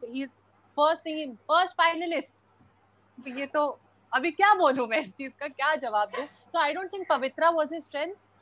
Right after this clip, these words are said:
he was पवित्रा's strength। अगर आप देखो गेम के अंदर, तो एजाज ने बहुत पवित्रा का support किया, बहुत। और वो हर जगह चाहते थे कि पवित्रा आगे आए,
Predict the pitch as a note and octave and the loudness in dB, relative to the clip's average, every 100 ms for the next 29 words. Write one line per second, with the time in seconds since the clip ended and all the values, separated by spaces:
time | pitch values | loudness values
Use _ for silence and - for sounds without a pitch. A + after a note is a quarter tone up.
0 | - F4 F#4 F4 F4 D4+ A#3+ A#3 A#3+ A#3 | 0 2 4 2 2 -2 -2 -2 0 0
1 | - - - _ _ _ _ _ _ _ | 0 -10 -12 _ _ _ _ _ _ _
2 | - A#3+ C#4+ C4+ C4+ E4 B3+ C4 D#4 D#4 | -2 0 2 4 4 2 -2 -6 -4 -4
3 | C4 B3 B3 D4 C4 A#3+ A#3+ B3+ C4+ C#4+ | -4 -6 -6 -4 -2 -2 -4 -6 -2 -2
4 | B3 A3 A3+ C#4 A#3+ A3 D#4 E4 D4+ C#4 | 4 4 4 0 -4 2 2 2 0 -2
5 | B3+ B3 B3 B3 - G3 F#3 - E3+ - | -6 -4 -6 -10 -6 -6 -6 -14 -16 -18
6 | _ _ _ F#3 G#3 G#3 B3+ - _ _ | _ _ _ -4 -2 2 2 0 _ _
7 | _ _ G3+ A3+ D#4 B3+ B3 D4+ C4+ B3+ | _ _ -2 2 4 4 2 2 -2 -2
8 | D#4+ - - B3+ C4+ D4 B3 A3 G#3+ B3+ | 0 2 0 -4 -8 -4 -4 -4 -4 0
9 | A3+ F#3+ A#3 G3 F3 | 0 0 -4 -2 -2